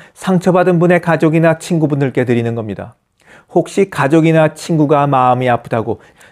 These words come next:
지나가는 말처럼이라도 하면 가볍게 넘기지 마시고 그 아픔에 귀를 기울여 공감하고 따뜻하게 위로해 주시기 바랍니다. 그 진심이 담긴 말 한마디가 그분의 마음을 치유하게 됩니다. 그렇게 되면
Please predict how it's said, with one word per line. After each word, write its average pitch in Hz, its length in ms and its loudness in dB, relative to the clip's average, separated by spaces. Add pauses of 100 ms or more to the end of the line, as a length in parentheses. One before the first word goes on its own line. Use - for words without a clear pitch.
(120)
지나가는 165 560 2
말처럼이라도 147 760 0
하면 127 400 -4 (420)
가볍게 123 500 -2
넘기지 147 380 -2
마시고 131 480 -4 (280)
그 127 300 -2
아픔에 110 680 -4
귀를 113 300 0
기울여 107 400 -2
공감하고 117 680 -2 (160)
따뜻하게 120 840 -2
위로해 107 420 -2
주시기 110 280 -8
바랍니다. 104 560 -6 (960)
그 156 280 2
진심이 151 440 0
담긴 139 260 0
말 127 180 0
한마디가 123 500 -2 (160)
그분의 131 460 0
마음을 123 600 2
치유하게 113 520 -2
됩니다. 104 480 -8 (800)
그렇게 123 280 -2
되면 120 380 -2